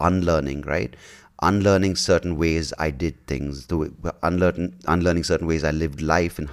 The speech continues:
why I did those things. And that was, m-, for me, I would say, much more transforming than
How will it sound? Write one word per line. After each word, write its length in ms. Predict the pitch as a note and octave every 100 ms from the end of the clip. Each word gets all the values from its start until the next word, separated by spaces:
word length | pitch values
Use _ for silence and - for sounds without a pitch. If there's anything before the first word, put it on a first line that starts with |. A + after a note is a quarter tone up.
| -
why 280 | - D2+ C3+
I 80 | F#2+
did 220 | C#2 C#2
those 200 | D2 C#2+
things. 300 | - C#2 - - - - - -
And 120 | G#2
that 240 | A2 B2+
was, 160 | D#3+ A#2+
m-, 120 | G2
for 200 | - G#2
me, 400 | G2+ A2+ A#2 - - _ _ _ -
I 100 | G2+
would 140 | G#2+
say, 220 | - G2+
much 460 | F2+ F2+ A2+ - -
more 360 | A2 G2+ F2+ F2+ - - _ -
transforming 800 | G#2 F2+ - G#2 F#2 D#2+ D#2 - - _ _
than 560 | E2+ G2+ E2+ E2+ E2+